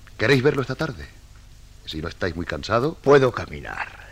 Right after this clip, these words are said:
Speaker 1: Pues mi criado, Pareja, os conducirá dentro de media hora.
Speaker 2: ¿A aquel esclavo vuestro?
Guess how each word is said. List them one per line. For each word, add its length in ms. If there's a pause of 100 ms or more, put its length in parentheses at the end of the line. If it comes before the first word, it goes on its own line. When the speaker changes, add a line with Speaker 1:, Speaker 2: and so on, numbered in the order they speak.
(120)
Speaker 1:
Pues 200
mi 120
criado, 440
Pareja, 400
os 100
conducirá 500
dentro 280
de 80
media 280
hora. 220 (580)
Speaker 2:
¿A 180
aquel 280
esclavo 520
vuestro? 460